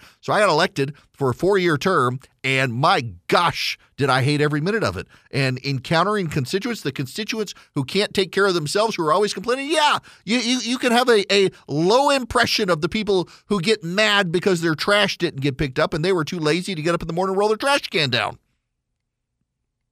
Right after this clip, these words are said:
I, I held them in contempt. The problem is that the Democrats want to get reelected. I never did. And so they can't act like that.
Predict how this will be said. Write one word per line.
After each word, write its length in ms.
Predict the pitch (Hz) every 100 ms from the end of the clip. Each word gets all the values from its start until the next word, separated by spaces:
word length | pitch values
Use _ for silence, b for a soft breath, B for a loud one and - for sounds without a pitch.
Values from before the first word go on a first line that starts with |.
| _ _ _ _ _ _ _ -
I, 180 | 135 131 -
I 140 | 117
held 320 | 110 117 120
them 120 | 123 151
in 140 | 170
contempt. 480 | 175 185 226 226 - _ _
The 120 | 123
problem 480 | - - 233 208 180
is 160 | 151
that 160 | 147 139
the 60 | 143
Democrats 520 | 151 151 151 139 -
want 260 | 120 143
to 60 | 156
get 140 | 120
reelected. 480 | - 95 78 76 73 - b b
I 140 | 143
never 280 | 156 139 107
did. 360 | 101 110 82 - b b
And 160 | 117 113
so 220 | - 135
they 160 | 135 127
can't 380 | - 160 151 -
act 240 | 123 120
like 260 | - 101 -
that. 260 | 87 71